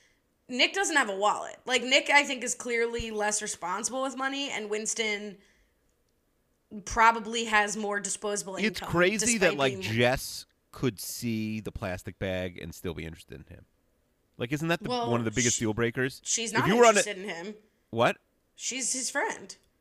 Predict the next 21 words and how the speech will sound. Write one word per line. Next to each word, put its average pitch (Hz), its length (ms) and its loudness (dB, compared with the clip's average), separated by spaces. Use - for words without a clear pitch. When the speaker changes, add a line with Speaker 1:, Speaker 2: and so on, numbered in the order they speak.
Speaker 2:
I 120 80 -8
know, 113 240 -4
but, 82 160 -10
like, 92 180 -8
the 104 80 -8
fact 110 300 -2
that 104 100 -8
she's 107 200 -10
going 98 300 0
to 92 100 -12
be 85 100 -8
interested 85 320 -12
in 78 80 -16
him 85 160 -14
ostensibly, - 720 -18
like, - 140 -14
Speaker 1:
I 202 100 -4
mean, 190 520 -12
so - 220 -12
you 190 160 -10
think. - 440 -12